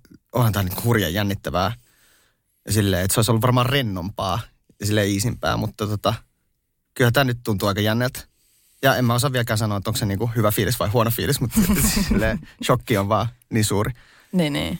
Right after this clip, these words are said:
Speaker 1: Et
Speaker 2: Mut ei ole vielä tullut semmoista katumusta, että oi, miksi mä menin? <laughs>
Speaker 1: No ei mua sille kaduta,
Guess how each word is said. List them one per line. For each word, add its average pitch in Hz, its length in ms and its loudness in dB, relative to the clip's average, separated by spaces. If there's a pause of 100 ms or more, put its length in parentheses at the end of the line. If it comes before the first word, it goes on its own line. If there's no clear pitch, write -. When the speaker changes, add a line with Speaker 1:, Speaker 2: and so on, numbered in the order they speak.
Speaker 1:
Et - 240 -6
Speaker 2:
Mut 170 140 2
ei 175 140 6
ole 170 60 0
vielä 170 160 -2
tullut 151 220 -6
semmoista - 300 -4
katumusta, - 460 -2
että 185 180 0
oi, 180 160 0
miksi 180 240 -4
mä 143 80 -4
menin? 151 220 2 (180)
<laughs> 196 120 -2 (300)
Speaker 1:
No 147 80 6
ei 190 140 4
mua 180 120 2
sille 131 180 -2
kaduta, 98 420 -2